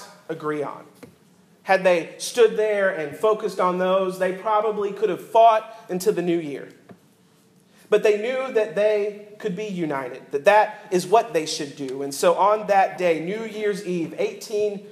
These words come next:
thirty-one, these two men shook hands, which was symbolic of the unity between these two movements. Movements that had set out to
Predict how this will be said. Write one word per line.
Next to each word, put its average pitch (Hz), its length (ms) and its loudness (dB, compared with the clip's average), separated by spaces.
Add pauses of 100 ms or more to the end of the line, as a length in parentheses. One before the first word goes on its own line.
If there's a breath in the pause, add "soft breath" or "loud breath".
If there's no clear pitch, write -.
(240 loud breath)
thirty-one, 180 640 2 (580 soft breath)
these 190 180 -6
two 254 300 -4
men 220 320 2 (140)
shook - 300 -2
hands, - 800 -10 (140)
which 185 360 -6 (180 loud breath)
was 190 220 0
symbolic 208 720 4
of 165 140 -4
the 170 80 -4
unity 247 720 -4 (140 loud breath)
between 226 360 -4
these 214 240 -8
two 240 200 -10
movements. 190 840 -6 (380 soft breath)
Movements 220 480 0
that 208 120 0
had 208 200 0
set 269 320 0
out 269 340 0
to 190 300 -6